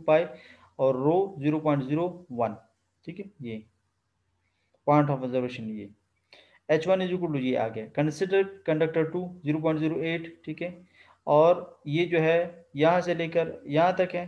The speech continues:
ठीक है, यानी यहाँ से लेकर यहाँ तक है, तो point one five minus point, point zero one, देखिए, पॉइंट वन फ़ाइव, पॉइंट ज़ीरो वन फ़ाइव माइनस पॉइंट ज़ीरो वन, सही, तो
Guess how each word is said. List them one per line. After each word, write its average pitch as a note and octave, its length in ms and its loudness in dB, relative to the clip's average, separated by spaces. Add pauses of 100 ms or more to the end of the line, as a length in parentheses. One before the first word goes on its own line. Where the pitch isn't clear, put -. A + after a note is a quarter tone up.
(140)
ठीक E3 120 -16
है, D#3+ 80 -6
यानी D#3 220 -2
यहाँ D#3 240 2
से E3+ 120 0
लेकर D#3 240 0
यहाँ E3+ 180 2
तक E3 140 -2
है, D#3 80 -2
तो D3+ 120 -4
point D3 380 -2
one E3 280 0
five F3+ 300 4
minus F3 560 -2 (580)
point, D#3 540 0
point F3 360 0 (120)
zero C#3 260 2
one, A2+ 260 0 (320)
देखिए, C#3+ 460 -12 (240)
पॉइंट C3 200 -2
वन D#3+ 180 -2
फ़ाइव, - 420 -10 (160)
पॉइंट C3+ 240 -4
ज़ीरो D#3+ 180 -4
वन D#3 220 -2
फ़ाइव D3+ 280 0
माइनस D#3+ 480 -2 (720)
पॉइंट D3+ 260 2
ज़ीरो C3 240 -2
वन, A2 200 -4 (500)
सही, E3+ 160 -6 (560)
तो D3 100 4